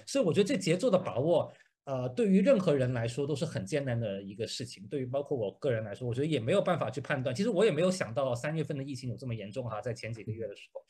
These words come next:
但是这些节奏的混乱会影响到投资人的信心，这是无可，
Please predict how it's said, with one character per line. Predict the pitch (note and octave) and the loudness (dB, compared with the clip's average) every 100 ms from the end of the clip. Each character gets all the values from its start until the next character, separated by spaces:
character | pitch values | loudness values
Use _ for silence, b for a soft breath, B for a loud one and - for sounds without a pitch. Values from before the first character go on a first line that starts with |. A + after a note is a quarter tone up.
| B | B
但 | C#4+ | 6
是 | C4+ C#4 | 6 6
这 | C#4 | 4
些 | A#3+ | 2
节 | - D#3+ | 2 2
奏 | E3 A3+ | 4 4
的 | E3 | 4
混 | - F3+ | 4 4
乱 | F#3 | 4
会 | E3 F#3+ | 4 2
影 | B2+ F#3 | 4 2
响 | F#3+ A#2+ | 4 2
到 | C3 | 0
投 | - | 0
资 | B2+ C3+ | 0 0
人 | C3 | 0
的 | |
信 | A#2+ C3 | -2 -2
心， | A#2+ A#2+ A2 | -4 -6 -8
这 | C#3+ | -4
是 | D3 D3 | -2 -2
无 | B2+ | -4
可， | - A#2 | -2 -6